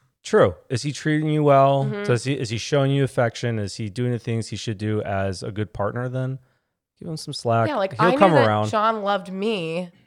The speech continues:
Speaker 2: but I said it first. And then, um, he came around, you know, a few months later. And I was like, "I know that you've loved me this whole time," 'cause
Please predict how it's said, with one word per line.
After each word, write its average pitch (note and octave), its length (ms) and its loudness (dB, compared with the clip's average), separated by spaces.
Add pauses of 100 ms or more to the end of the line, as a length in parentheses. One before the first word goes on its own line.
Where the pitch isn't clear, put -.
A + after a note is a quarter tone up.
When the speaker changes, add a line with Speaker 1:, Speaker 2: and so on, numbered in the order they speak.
(560)
Speaker 2:
but G#3 140 -4
I G#3+ 220 0
said G3+ 180 -2
it F3+ 140 -2
first. F#3 680 0
And F#3+ 120 -4
then, G3 200 -2
um, F#3+ 420 -4 (320)
he - 160 -14
came C4+ 260 -4
around, G3+ 380 2
you A#3 100 -4
know, A#3+ 180 0
a A#3+ 60 -2
few B3 540 -4 (540)
months B3 340 -6
later. B3+ 580 -8
And G3+ 80 -8
I G3 60 -4
was G3 100 -6
like, G3 200 -6
"I G#3+ 140 0
know A#3 160 -4
that A3 100 -8
you've F#3+ 160 -10
loved E3+ 200 -6
me E3 80 -14
this E3 160 -14
whole E3+ 160 -16
time," E3+ 500 -18
'cause E3 560 -20